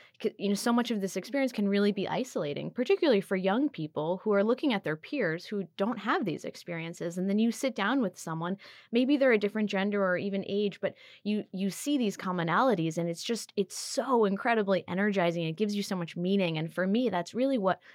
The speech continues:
we set about to do in creating this podcast, is tell these stories and, you know, have,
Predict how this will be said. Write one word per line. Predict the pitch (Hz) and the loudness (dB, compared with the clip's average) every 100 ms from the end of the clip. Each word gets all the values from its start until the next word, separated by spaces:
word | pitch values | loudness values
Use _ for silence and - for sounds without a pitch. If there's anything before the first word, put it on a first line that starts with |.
| - - | -12 -2
we | 208 | -2
set | 202 202 196 - _ _ | 0 2 2 0 _ _
about | 185 185 - | 0 2 2
to | - | -2
do | 170 214 277 175 | -2 4 6 4
in | 175 | 2
creating | - 202 202 | 6 6 6
this | 175 | 2
podcast, | - 160 233 165 165 - | 0 -2 -2 -4 -4 -6
is | 165 | -10
tell | - 233 | -4 0
these | 233 196 | 0 0
stories | - - 185 180 165 | -2 -2 0 0 -2
and, | 160 160 _ _ _ _ | -4 -8 _ _ _ _
you | 180 | -4
know, | 170 | -4
have, | 175 180 180 | 0 0 0